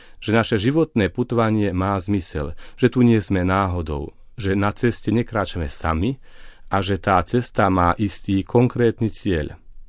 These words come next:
A tým konkrétnym cieľom nie je Rím, Jeruzalém či Kompostela. Konkrétnym cieľom je ten jediný pravý cieľ. Je to Boh.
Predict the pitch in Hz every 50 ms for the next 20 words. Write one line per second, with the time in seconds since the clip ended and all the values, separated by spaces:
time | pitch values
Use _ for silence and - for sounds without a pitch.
0 | - - - - - - - - - - - - 147 - - 147 143 131 - 139
1 | 135 127 - 127 131 123 - 120 101 95 87 - - 113 117 117 113 110 104 95
2 | 95 110 120 139 147 139 120 95 87 82 - - - - 90 90 98 104 107 107
3 | 104 92 80 78 92 101 104 98 87 92 98 95 95 95 95 92 - - 87 -
4 | - 95 92 90 - 98 92 - - - 87 82 80 80 76 - - - - -
5 | - - - - - - 123 127 - - 127 123 120 - 113 104 95 - - 120
6 | 120 120 113 107 104 - 95 90 87 87 92 104 113 120 120 120 117 117 120 120
7 | 113 - - - 92 92 95 95 98 101 92 - - - 95 90 85 82 80 80
8 | 85 - - - - - - - - 101 87 - - 101 90 92 90 80 76